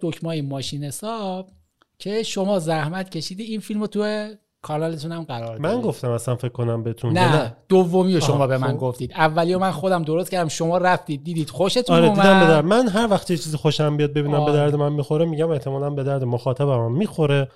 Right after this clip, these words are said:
Speaker 2: و منتشر می‌کنم.
Speaker 1: و وقتی که اونو شما انتشار دادید، من بیست نفر، بیست و پنج نفر عضو کانال من بودن، یه ماه هم داشتن فعالیت می‌کردن، یه بار کانال من رسید به صد نفر.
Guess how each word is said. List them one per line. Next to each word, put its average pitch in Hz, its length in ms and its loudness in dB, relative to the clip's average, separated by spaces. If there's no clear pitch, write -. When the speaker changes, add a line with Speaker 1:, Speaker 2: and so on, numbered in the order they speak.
Speaker 2:
و 247 80 2
منتشر 117 560 -2
می‌کنم. 127 240 -2
Speaker 1:
و - 40 6
وقتی 240 460 0
که 277 80 -6
اونو 269 220 0
شما 202 300 0
انتشار 190 680 -4
دادید، 196 260 -6
من 214 260 -4
بیست 196 420 -8
نفر، 156 320 -6
بیست - 300 -12
و 175 40 -6
پنج 170 140 -6
نفر 139 300 -4
عضو 135 680 -6
کانال 143 400 -6
من 143 240 -6
بودن، 175 240 -8
یه 165 240 -4
ماه 156 180 -4
هم 139 80 -6
داشتن 135 240 -8
فعالیت 139 460 -12
می‌کردن، 226 240 -6
یه 196 160 4
بار 214 160 4
کانال 196 320 2
من 208 160 -2
رسید 196 320 -4
به 180 100 -4
صد 139 380 -4
نفر. 113 440 -8